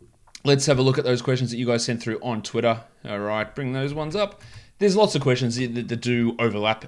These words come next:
as well over here. Matt Lawson, let's just go straight into the Magis-, Magic Dynasty A D Ps. Nick Vucevic at forty-two point four.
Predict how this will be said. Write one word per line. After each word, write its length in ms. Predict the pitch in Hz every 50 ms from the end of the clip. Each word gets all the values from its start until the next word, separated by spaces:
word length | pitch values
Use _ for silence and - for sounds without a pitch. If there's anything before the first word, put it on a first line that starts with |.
| - -
as 160 | 104 104 101
well 160 | 104 113 117 117
over 160 | 117 113 113
here. 380 | 113 113 123 117 117 117 117 -
Matt 160 | 156 151 123
Lawson, 320 | 131 131 131 131 139 131
let's 140 | 131 143 139
just 160 | - 120 -
go 80 | - 117
straight 260 | 110 - 117 110 110
into 160 | 110 110 120
the 320 | 113 107 110 110 107 107 104
Magis-, 400 | 107 113 110 110 107 - - -
Magic 420 | 120 123 127 131 135 127 131 123 - - - _ -
Dynasty 400 | 117 135 139 139 135 135 147 113
A 140 | 120 120
D 100 | 120 123
Ps. 300 | 120 123 127 127 127 117
Nick 140 | 127 160 151
Vucevic 560 | 127 139 156 147 143 151 143 151 139 135 - - -
at 440 | - 131 127 131 - - - _ _
forty-two 580 | - - 151 156 151 147 135 135 - 160 147 139
point 360 | 139 - 143 135 131 127 -
four. 420 | - - 151 160 190 226 233 -